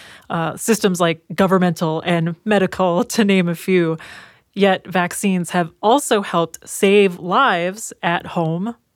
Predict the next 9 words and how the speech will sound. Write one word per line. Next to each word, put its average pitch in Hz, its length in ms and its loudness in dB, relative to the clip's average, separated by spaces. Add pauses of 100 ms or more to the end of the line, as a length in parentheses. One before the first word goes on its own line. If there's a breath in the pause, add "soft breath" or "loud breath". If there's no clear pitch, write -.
(120)
both 185 300 2
at 190 240 0
home 165 400 0
and 170 380 -4
around 170 400 0
the 160 80 -2
world. 180 440 2 (460 loud breath)
And 180 280 0
this - 340 2